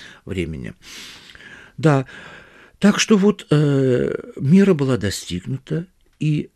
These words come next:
э, мир, и время мира подошли к концу, к своей цели. Настали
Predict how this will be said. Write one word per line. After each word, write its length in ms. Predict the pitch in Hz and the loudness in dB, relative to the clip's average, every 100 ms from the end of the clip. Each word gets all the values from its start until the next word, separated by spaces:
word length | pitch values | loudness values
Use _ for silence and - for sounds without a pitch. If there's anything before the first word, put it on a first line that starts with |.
| _ - | _ -8
э, 580 | 120 110 107 101 95 - | -4 -2 -4 -6 -8 0
мир, 600 | 123 135 160 175 180 - _ _ _ _ | 4 6 6 4 2 -6 _ _ _ _
и 100 | 196 | 2
время 680 | 151 127 143 170 175 170 180 - | 4 2 4 4 4 2 -2 -2
мира 640 | 139 170 160 151 139 143 - | 2 4 4 0 -2 -6 -10
подошли 540 | - 110 104 - 135 165 | -6 -2 -2 -4 -4 -6
к 240 | - - | -6 -14
концу, 680 | - 139 139 - - 123 110 - _ _ | -6 -4 -4 -6 -10 -8 -8 -12 _ _
к 80 | - | -16
своей 420 | - 101 127 131 | -8 -4 -4 -4
цели. 680 | - - 147 139 92 69 - _ _ | -8 -4 2 2 2 -4 -12 _ _
Настали 560 | - 98 - 113 117 98 | -8 -6 -4 -4 -4 -4